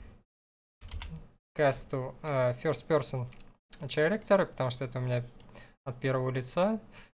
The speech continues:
Можем, кстати, вот нажать вот сюда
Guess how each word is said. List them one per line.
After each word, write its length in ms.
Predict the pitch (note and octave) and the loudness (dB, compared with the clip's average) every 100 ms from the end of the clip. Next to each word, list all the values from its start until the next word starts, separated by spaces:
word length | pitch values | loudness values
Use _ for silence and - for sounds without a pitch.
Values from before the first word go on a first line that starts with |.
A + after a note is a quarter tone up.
| _ | _
Можем, 320 | G3 A#3 A3 | 6 8 6
кстати, 640 | D3 - D#3+ - C#3 C3 C3 - - - - | 2 4 4 4 2 2 -2 -10 -16 -16 -4
вот 160 | D3+ - - | -4 -4 0
нажать 500 | D3+ D3 D3 B2 - | 4 6 6 4 -4
вот 140 | C3 | -6
сюда 400 | - C3+ F3+ C4 | -4 4 4 4